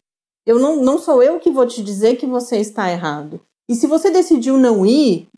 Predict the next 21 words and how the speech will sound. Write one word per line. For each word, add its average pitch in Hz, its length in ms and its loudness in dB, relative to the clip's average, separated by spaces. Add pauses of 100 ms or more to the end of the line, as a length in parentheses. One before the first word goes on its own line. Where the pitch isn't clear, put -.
(140)
essa 277 200 -2
postura 285 480 0
também 311 480 0
não 320 200 -2
é 226 320 -4
equivocada." 190 800 -4
Eu 214 80 2
acho - 160 -2
que 349 100 0
isso 349 180 -6
nos 339 220 -6
mostra 262 500 0 (360)
a 262 100 -4
complexidade 254 1300 -2 (320)
desse 202 320 0
cenário. 196 480 -2
E 254 60 0
aí 330 120 2
eu 381 120 0
trago, 254 320 -2
então, 214 400 -2